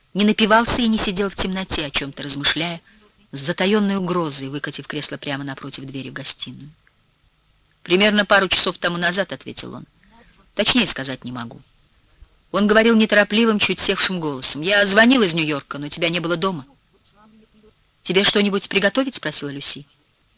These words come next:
"Выпьешь? Сделать бутерброд?" "Я ничего не хочу", — сказал он. "Ты в отпуске?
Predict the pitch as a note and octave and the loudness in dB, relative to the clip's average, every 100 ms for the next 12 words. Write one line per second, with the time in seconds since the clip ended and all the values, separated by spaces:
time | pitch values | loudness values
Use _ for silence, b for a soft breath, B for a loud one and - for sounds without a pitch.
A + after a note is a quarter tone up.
0 | _ - C4+ - C#3 - - _ _ _ | _ 0 0 0 -6 -6 -10 _ _ _
1 | _ _ _ _ D3+ D3+ C#4+ G#3 D3 D3 | _ _ _ _ -4 2 4 2 -4 -8
2 | C#3 C#3 _ _ _ _ _ _ _ F3 | -10 -14 _ _ _ _ _ _ _ -2
3 | F#3 F#3 F#3+ F3 F#3 F3+ - - C3 B2+ | 0 2 0 -2 -4 -4 -4 -6 -6 -12
4 | B2 C3 _ _ _ _ _ - F3 C4+ | -14 -18 _ _ _ _ _ -8 -4 -4
5 | - - - | -4 -6 -8